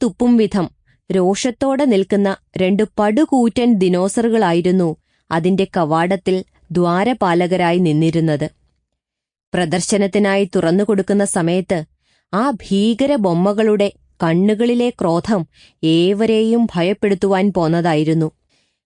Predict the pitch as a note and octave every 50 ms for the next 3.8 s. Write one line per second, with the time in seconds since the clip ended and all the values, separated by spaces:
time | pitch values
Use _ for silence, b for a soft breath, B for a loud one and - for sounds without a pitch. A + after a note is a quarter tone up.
0 | _ _ - A#3+ A#3 A#3+ B3+ C#4 - - E4+ E4+ D#4 D4 C#4+ C#4+ C#4 C#4 C4 C4+
1 | C4+ - A#3+ F#3 E3+ F#3 G3 G3 G#3+ G#3+ G#3+ G#3+ G#3 G3+ G#3 F#3+ F#3+ F#3+ - _
2 | _ _ _ _ _ _ _ _ - - A#3 A3 A3 B3+ C4+ C#4 D4 D4+ D#4+ D#4
3 | - G#3 F#3 F3 F3 F3 G#3 G#3 G#3 - _ G#3+ G#3 G3 -